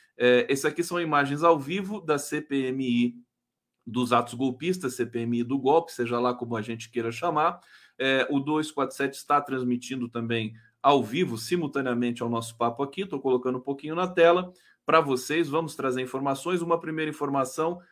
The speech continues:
me dada, me, me trazida aqui pelo Paulo Emílio, meu queridíssimo editor, é, que tá virando aqui coprodutor do Giro. É, o, o, o Otto Alencar enquadrou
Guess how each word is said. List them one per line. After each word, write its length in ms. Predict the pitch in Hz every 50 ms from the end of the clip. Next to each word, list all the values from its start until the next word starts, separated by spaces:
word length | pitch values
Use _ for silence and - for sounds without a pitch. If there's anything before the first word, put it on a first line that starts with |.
| _ _ _ -
me 160 | 135 139 147
dada, 480 | 127 123 131 135 139 139 131 117 123
me, 180 | 120 123 127 120
me 140 | 120 127 123
trazida 480 | 123 131 131 123 113 113 135 135 120
aqui 180 | 117 117 - 127
pelo 440 | 123 - 131 131 127 131 127 120 110 -
Paulo 260 | - 135 135 131 127 123
Emílio, 460 | 113 117 120 143 165 151 120 110 107
meu 180 | 110 117 120
queridíssimo 920 | 120 - - 107 107 101 101 110 135 156 156 151 - - - 117 107 101 104
editor, 580 | 107 104 104 - _ _ - 139 139 139 127 127 - - _ _ _ _ _ _ _ _ _
é, 400 | - 113 110 110 113 110 107 104
que 200 | 107 - - 117
tá 200 | 117 - - 120
virando 360 | 117 113 120 120 123 123 120 113
aqui 200 | 113 117 123 120
coprodutor 840 | - - 147 135 - 123 123 120 110 107 110 - 120 123 120 117 - - _ 107
do 120 | 113 113
Giro. 440 | 104 107 110 135 156 143 123 117 - _ _ _ _ - - - _ _ -
É, 480 | 120 120 120 120 117 117 117 120 123 - -
o, 60 | 135
o, 960 | 139 156 143 - 147 135 135 135 131 131 123 123 120 113 110 110 107 85 107
o 40 | 120
Otto 200 | 135 147 - -
Alencar 420 | 151 156 151 135 123 - 143 151 160
enquadrou 720 | 156 - - 165 156 147 127 117 131 143 156 151 151 -